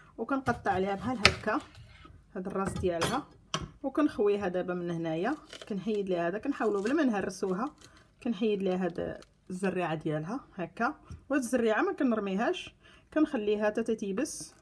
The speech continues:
وكنرميها في شي جرده ولا في شي بلاصه باش كتنبت. هاد الزرارع دائما ديال المطيشه وديال اي زريعه حاولوا ما ت-، ترميوهمش، ديروهم في شي طاسه ديال البلاستيك وخليوهم تتيبسوا،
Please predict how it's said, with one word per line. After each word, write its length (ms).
وكنرميها 680
في 100
شي 460
جرده 520
ولا 260
في 360
شي 160
بلاصه 360
باش 180
كتنبت. 640
هاد 140
الزرارع 420
دائما 280
ديال 180
المطيشه 580
وديال 320
اي 140
زريعه 420
حاولوا 320
ما 100
ت-، 120
ترميوهمش، 600
ديروهم 260
في 80
شي 100
طاسه 280
ديال 160
البلاستيك 560
وخليوهم 560
تتيبسوا، 680